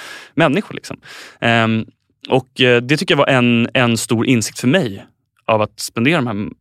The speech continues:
liksom, tillbringa de här månaderna i scientologikyrkan, att det här är en bild som de när. Alltså, de vill,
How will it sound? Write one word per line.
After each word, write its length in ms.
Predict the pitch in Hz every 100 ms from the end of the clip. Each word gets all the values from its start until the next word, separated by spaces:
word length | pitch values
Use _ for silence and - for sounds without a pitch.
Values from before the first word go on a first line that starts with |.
| -
liksom, 200 | 113 107
tillbringa 280 | 139 131 151
de 60 | 117
här 80 | 123
månaderna 380 | 113 127 113 -
i 160 | 113 107
scientologikyrkan, 760 | 110 107 113 107 151 156 110
att 180 | 101 - _ _ _ _ _ _ _ _
det 60 | 127
här 80 | 127
är 40 | 180
en 80 |
bild 160 | 139 113
som 180 | 113 110
de 340 | 165 175 113
när. 360 | 123 185 - -
Alltså, 180 | - -
de 220 | 123 180
vill, 320 | 156 202 135